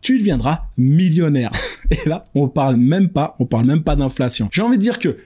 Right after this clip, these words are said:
malheureusement, celui qui épargne son argent, celui qui épargne trois cents euros, euh, par mois,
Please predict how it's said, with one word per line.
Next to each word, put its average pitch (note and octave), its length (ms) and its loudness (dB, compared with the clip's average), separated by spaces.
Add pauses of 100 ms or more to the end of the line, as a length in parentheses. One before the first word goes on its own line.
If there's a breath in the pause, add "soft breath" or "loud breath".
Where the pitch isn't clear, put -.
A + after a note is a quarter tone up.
malheureusement, G#3 640 0
celui F3+ 320 0
qui F3 100 -2
épargne E3+ 260 0
son D#3+ 180 -2
argent, D3 260 -2
celui D#3+ 260 0
qui - 80 -4
épargne D3+ 220 -2
trois F3 180 -4
cents E3+ 240 -2
euros, D3+ 320 0
euh, C3+ 40 0
par B2 200 -2
mois, D3 160 0